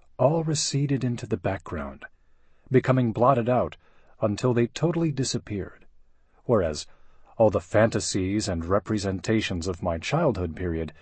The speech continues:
again victoriously took possession of my brain. Again,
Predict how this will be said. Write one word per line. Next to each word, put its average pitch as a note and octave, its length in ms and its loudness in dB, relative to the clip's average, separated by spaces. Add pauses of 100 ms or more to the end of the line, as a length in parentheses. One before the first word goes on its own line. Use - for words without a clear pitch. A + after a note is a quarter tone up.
(340)
again C#3+ 400 4
victoriously C3 800 2
took - 300 -2
possession F#2+ 460 0
of E2+ 120 -4
my E2 200 -2
brain. D#2 460 -4 (840)
Again, E2+ 480 0